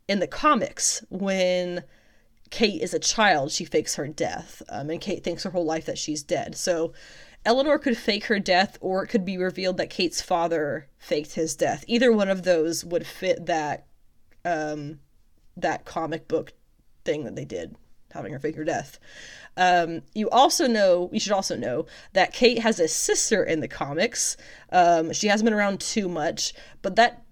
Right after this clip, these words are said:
doesn't really seem to be possible to be canon in the M C U at this point, but we never, you never know. They could pull something out of their butts. And speaking of pulling things out of their butts,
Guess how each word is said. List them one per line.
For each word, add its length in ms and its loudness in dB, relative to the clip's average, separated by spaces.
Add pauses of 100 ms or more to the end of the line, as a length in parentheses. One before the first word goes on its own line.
doesn't 320 2
really 200 0
seem 220 0
to 60 0
be 80 2
possible 480 2
to 100 -10
be 100 -2
canon 380 0
in 160 0
the 140 -2
M 100 -2
C 200 -4
U 100 -4
at 100 2
this 160 -4
point, 440 -4
but 260 0
we 160 -6
never, 640 -2
you 140 -6
never 300 -4
know. 400 -2 (400)
They 100 0
could 160 0
pull 140 -4
something 320 -4
out 140 0
of 60 0
their 140 2
butts. 360 0
And 220 2
speaking 440 -4
of 100 -2
pulling 300 0
things 200 -4
out 120 4
of 80 4
their 100 2
butts, 400 2